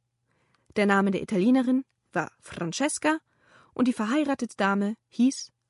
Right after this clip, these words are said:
Bessie. Cecilia hatte keine Liebhaber, bis in einer üblen Stunde ein gewisser Sir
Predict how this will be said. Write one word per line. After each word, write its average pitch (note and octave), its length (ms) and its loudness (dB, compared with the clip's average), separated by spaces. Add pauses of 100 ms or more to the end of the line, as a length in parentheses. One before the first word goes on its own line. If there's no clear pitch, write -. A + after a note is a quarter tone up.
Bessie. - 360 -4 (920)
Cecilia D4 640 2
hatte C#4+ 200 -2
keine D4 240 2
Liebhaber, F#3 600 -2 (160)
bis - 300 -4
in G#3+ 220 -4
einer F3+ 380 -2
üblen D4+ 380 2
Stunde G#3+ 500 -2
ein F#3+ 180 0
gewisser G3 520 0 (760)
Sir A3 400 0